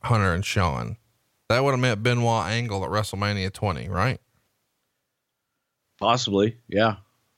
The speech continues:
Speaker 1: It's just interesting to think about.
Speaker 2: It, it is, and, and, but I don't think,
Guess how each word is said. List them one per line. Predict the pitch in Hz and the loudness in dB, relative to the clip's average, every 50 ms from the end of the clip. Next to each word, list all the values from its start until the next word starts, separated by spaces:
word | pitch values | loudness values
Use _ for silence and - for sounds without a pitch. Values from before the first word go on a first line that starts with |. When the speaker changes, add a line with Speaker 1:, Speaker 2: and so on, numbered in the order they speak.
| _ _ _ _ _ _ _ _ _ _ _ - - - | _ _ _ _ _ _ _ _ _ _ _ -16 -10 -6
Speaker 1:
It's | - - | -2 -2
just | 214 196 196 | 0 2 2
interesting | 196 190 - - - - 151 139 120 | 2 0 0 -2 0 2 2 2 2
to | 101 | 0
think | - - 92 92 - | 0 0 -2 -2 -2
about. | 73 73 64 69 65 55 - _ _ _ _ _ _ _ _ _ _ _ _ _ _ - | -4 -4 -2 -2 -2 -4 -6 _ _ _ _ _ _ _ _ _ _ _ _ _ _ 0
Speaker 2:
It, | 131 135 127 | 0 2 2
it | 135 143 156 | 2 2 2
is, | 175 175 143 104 95 101 113 | 4 4 2 2 2 0 0
and, | 123 117 117 | 0 0 0
and, | 107 113 117 120 117 113 113 104 - - _ - - - - - | 0 2 2 4 4 2 0 -2 -4 -10 _ -20 -20 -20 -4 0
but | 139 139 | 2 2
I | 143 147 151 | 2 2 2
don't | 156 170 185 185 - - | 2 2 0 0 -2 -6
think, | _ - 156 156 156 160 151 - _ _ | _ -2 0 0 0 0 -2 -4 _ _